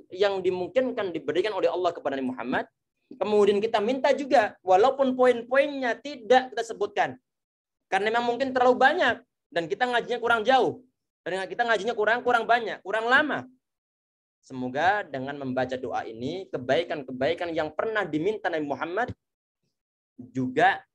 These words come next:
kita mendapatkannya, insya Allah. Wa as'aluka, mana tadi? Wa a'udzubika min syarri ma sta'adzaka minhu abduk-, abduka wa rasuluka Muhammad sallallahu alaihi wasallam. Ya Allah,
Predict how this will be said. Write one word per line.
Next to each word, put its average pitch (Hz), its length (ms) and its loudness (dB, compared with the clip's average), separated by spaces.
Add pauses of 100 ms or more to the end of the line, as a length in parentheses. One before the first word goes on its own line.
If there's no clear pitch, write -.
(140)
kita 151 240 -4
mendapatkannya, 127 1200 -2
insya 101 320 -12
Allah. 92 240 -12 (1400)
Wa 233 160 8
as'aluka, 247 560 4 (240)
mana 110 160 -8
tadi? 196 240 -6 (1040)
Wa 226 240 6
a'udzubika 269 480 4
min 254 80 6
syarri 254 240 2
ma 220 80 0
sta'adzaka 190 800 2
minhu 185 240 -2
abduk-, 151 400 -6
abduka 165 480 0
wa 143 160 2
rasuluka 143 480 -6
Muhammad 139 640 -6
sallallahu 123 320 -6
alaihi 107 160 -12
wasallam. 95 420 -14 (720)
Ya 127 160 0
Allah, 135 400 0